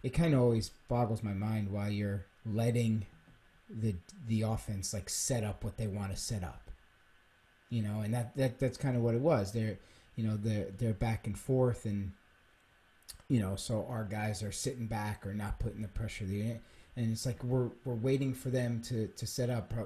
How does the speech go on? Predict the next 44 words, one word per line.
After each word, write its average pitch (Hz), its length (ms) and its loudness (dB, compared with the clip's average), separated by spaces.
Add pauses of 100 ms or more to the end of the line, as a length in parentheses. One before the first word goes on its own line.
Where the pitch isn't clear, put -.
(120)
you 135 140 -2
know, 98 120 -2
like, 101 180 -2
those 110 180 0
inside 113 400 0
screens 110 320 0
that 95 160 -6
kill 98 240 -2
us, - 180 -12 (800)
you 127 160 2
know, 107 80 0
or 104 80 -4
something 110 240 -2
like 95 80 -6
that. 92 240 -6 (1040)
I, 131 60 -2
I, 117 240 -2
I - 20 0
don't 107 220 0
get 98 180 -2
it. 92 160 -4 (260)
I 107 40 -4
don't 98 180 -4
get 95 180 -4
it. 95 160 -4 (100)
Um, 101 460 -4 (920)
you 120 80 2
know, 104 180 0
but 110 140 -4
that's, 127 220 0
that's 123 280 0
good. 147 240 4
And, 104 280 0 (100)
you 117 120 -4
know, 107 220 -2 (220)
um, 107 400 -4 (200)
Dakota, 127 300 2
what 113 140 4
do 120 80 2
you, - 40 -2
what 135 120 -2
do 131 60 0
you 123 60 -2
think? 98 380 -4